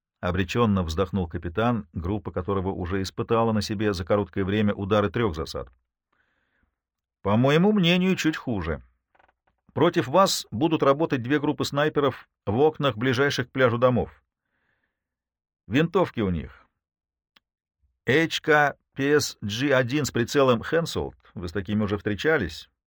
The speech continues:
Ну, такие же винтовки были у снайперов американского Ч В К. Они не дальнобойные, но очень точные и скорострельные. В каждой группе по три снайпера. Есть чего опасаться». На мой непросвещенный взгляд из офисного кресла.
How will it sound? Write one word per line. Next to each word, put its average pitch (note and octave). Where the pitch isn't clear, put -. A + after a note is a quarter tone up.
Ну, -
такие C3
же A2+
винтовки A#2
были A2
у G2+
снайперов G#2
американского A2
Ч -
В G#2+
К. C#2
Они B2
не C3+
дальнобойные, C3
но G#2+
очень D3
точные C3+
и B2
скорострельные. F2+
В -
каждой C3
группе D3
по C3
три C3
снайпера. D2+
Есть D#3
чего F#3
опасаться». E3+
На G#2+
мой B2
непросвещенный A2
взгляд G2+
из G#2+
офисного G#2
кресла. E2